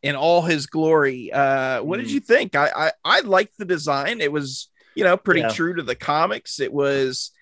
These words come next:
Speaker 1: equal parts interesting looking and terrifying. Um, seeing a giant starfish squirting out mini starfish
Speaker 2: <laughs>
Speaker 1: and destroying buildings. Uh,
Speaker 2: Yeah.
Speaker 1: I don't know. Um, I,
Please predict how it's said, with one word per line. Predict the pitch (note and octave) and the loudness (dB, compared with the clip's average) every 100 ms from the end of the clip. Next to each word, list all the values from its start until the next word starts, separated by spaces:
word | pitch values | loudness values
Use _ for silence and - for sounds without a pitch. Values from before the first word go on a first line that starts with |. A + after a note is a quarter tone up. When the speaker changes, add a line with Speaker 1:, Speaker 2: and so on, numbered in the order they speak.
| _ _ - | _ _ -10
Speaker 1:
equal | D#3 - D#3+ | -4 0 0
parts | - D#3+ D3+ D3 - - - _ _ _ _ _ - | 4 6 6 4 -4 -10 -12 _ _ _ _ _ -6
interesting | F#3 - G3+ - F#3+ | -4 -2 -2 2 2
looking | F3+ F3 F#3 F3 | 2 0 -2 -2
and | D3 C3 | -4 -2
terrifying. | D3+ D#3+ D#3 E3 D#3+ D#3+ D#3+ D3+ C#3 | 4 4 4 2 2 0 -2 -4 0
Um, | C#3 C3+ C3+ C3+ | 2 2 0 -4
seeing | B2+ D3 D3 | -6 -6 -4
a | C3 | 0
giant | C#3+ D3+ C#3 - _ _ | 0 0 -2 -8 _ _
starfish | - - D3+ - D3+ C3+ - _ - | -6 -2 -2 0 -4 -4 -12 _ -14
squirting | - D3 D3 C#3+ | -4 -4 -2 -2
out | C#3+ | -2
mini | D3 C#3+ | -4 -6
starfish | - D3 C#3+ - C3+ - | 0 2 2 2 -2 -2
Speaker 2:
<laughs> | |
Speaker 1:
and | B2+ A2+ B2 - - _ D3+ | -8 -12 -14 -20 -20 _ -6
destroying | - - E3+ F3 D#3 | -4 2 4 4 2
buildings. | C#3 D3+ D#3 D3+ D3+ C#3 - | 2 2 2 -2 -6 -10 -2
Uh, | C#3 C3+ C3+ C3+ A2 | 2 4 4 2 0
Speaker 2:
Yeah. | G2 G2 - _ | -2 -4 -10 _
Speaker 1:
I | D3+ | 0
don't | E3+ F3 | 2 2
know. | D#3+ C#3 C#3 | 2 0 0
Um, | D3 D3 C#3+ C#3+ C#3 C3+ _ | 0 2 2 -2 -4 -10 _
I, | C#3 F3+ | 0 0